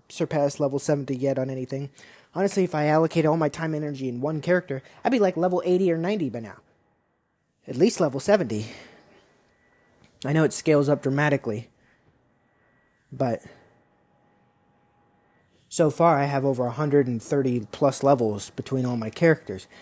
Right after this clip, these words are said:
That at least has to put me at about seventy or eighty in terms of X P scaling if I just dedicated that to one character all that time. But that's okay, 'cause I like to actually experiment, and I'd, and I will bounce between characters in the future. I might.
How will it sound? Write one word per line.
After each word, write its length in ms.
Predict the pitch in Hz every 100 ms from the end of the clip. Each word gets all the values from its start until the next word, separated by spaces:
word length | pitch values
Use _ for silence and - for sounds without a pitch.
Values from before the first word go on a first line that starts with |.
| -
That 140 | 123 127
at 100 | 123
least 240 | 156 165
has 160 | 147 -
to 80 |
put 180 | - 139
me 120 | 131
at 80 | 120
about 280 | 107 127 -
seventy 380 | - 131 120 113
or 80 | 110
eighty 420 | 131 127 117 - _ _ _ _ _
in 100 | 113
terms 260 | 107 135 110
of 100 | 110
X 180 | 123 -
P 180 | 151
scaling 560 | 147 - 113 98 101 113 _ _ _ -
if 160 | 104
I 60 | 104
just 260 | 117 120
dedicated 400 | - 120 117 123
that 160 | 113 113
to 80 | 110
one 240 | 113 113
character 560 | - 135 120 - 92 95 _ _ _ _ _ _ _
all 120 | 113
that 180 | 107 104
time. 380 | - 143 98 90 _ - -
But 120 | 220
that's 160 | 226 214
okay, 280 | 202 190 -
'cause 140 | - 160
I 80 |
like 240 | 156 175 175
to 80 | 170
actually 240 | 160 151
experiment, 400 | - 170 165 160
and 100 | 139
I'd, 140 | 139 135 -
and 120 | 151
I 220 | 139 139 123
will 260 | 160 175 135
bounce 320 | 143 147 -
between 340 | 139 - 139
characters 440 | 131 165 170 127 120
in 60 |
the 60 | 117
future. 300 | - 170 113
I 80 | 113
might. 320 | 123 147